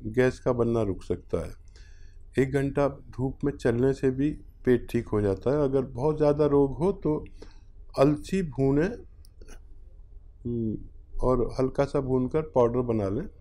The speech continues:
और इसको खाया करें, एक चम्मच सुबह, एक चम्मच शाम। और अगर इससे भी काम ना चले तो इस अलसी में नमक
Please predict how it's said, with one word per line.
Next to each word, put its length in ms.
और 440
इसको 320
खाया 300
करें, 300
एक 100
चम्मच 320
सुबह, 400
एक 100
चम्मच 320
शाम। 320
और 100
अगर 220
इससे 280
भी 120
काम 240
ना 120
चले 260
तो 140
इस 180
अलसी 380
में 240
नमक 500